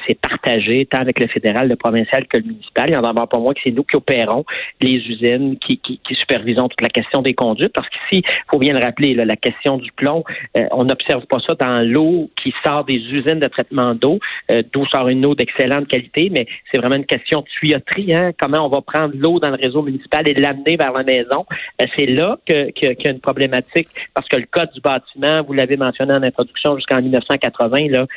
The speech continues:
euh, était différent, et donc c'est un petit peu ce à quoi on fait face aujourd'hui. Mais, euh, on pourra pas, euh, simplement dire aux municipalités, « Voici, on change les règles, puis arrangez-vous. » Ça va être impossible. Nous, on est là pour collaborer avec les autres paliers de gouvernement, fixer ensemble des,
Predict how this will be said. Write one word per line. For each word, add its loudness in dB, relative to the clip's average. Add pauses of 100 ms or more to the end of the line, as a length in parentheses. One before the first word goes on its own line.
(220)
euh, 2
était 0
différent, 0
et 2
donc -2 (400)
c'est 0
un 2
petit -10
peu 4
ce -2
à 2
quoi 0
on -4
fait -4
face 0
aujourd'hui. -2 (340)
Mais, 2
euh, 2
on 0
pourra 0
pas, 0 (100)
euh, -2
simplement 0
dire 0
aux 2
municipalités, « -2
Voici, 0
on 2
change 0
les 2
règles, -2
puis 2
arrangez-vous. » -2 (400)
Ça 2
va 0
être -2
impossible. 0
Nous, 4
on 2
est 4
là 0
pour -10
collaborer 0 (400)
avec -2
les 2
autres 0
paliers 0
de -6
gouvernement, 2
fixer -4
ensemble 0
des, 2